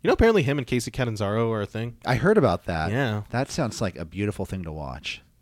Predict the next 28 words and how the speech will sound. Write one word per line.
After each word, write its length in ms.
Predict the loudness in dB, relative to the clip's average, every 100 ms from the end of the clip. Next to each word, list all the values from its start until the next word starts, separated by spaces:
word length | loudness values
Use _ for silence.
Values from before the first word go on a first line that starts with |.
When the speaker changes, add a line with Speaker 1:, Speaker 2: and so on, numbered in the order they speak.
| -20
Speaker 1:
<laughs> 400 | -16 -14 -14 -10
Just, 200 | -8 -6
like, 120 | -8
the 240 | -8 -6 -2
most 240 | 0 0
athletic, 680 | 0 -2 -4 -2 -2 -4 -6
like, 160 | -6 0 2
Speaker 2:
<laughs> 100 | 4
Speaker 1:
sexy. 540 | 4 4 2 2 4 8
Speaker 2:
Oh 140 | 10
my 180 | 12 10
Speaker 1:
They 120 | 10
start 180 | 12 12
Speaker 2:
God. 140 | 12 10
Speaker 1:
just 160 | 2
doing, 140 | 6 8
Speaker 2:
I 40 | 8
didn't 160 | 6
even 60 | 6
think 200 | 8 10
about 280 | 12 12 10
that. 300 | 8 6 2
Speaker 1:
just, 140 | 2
like, 120 | 4 4
they 80 | 6
start 220 | 8 8
doing 200 | 6 2
flips. 580 | -2 2 6 6 4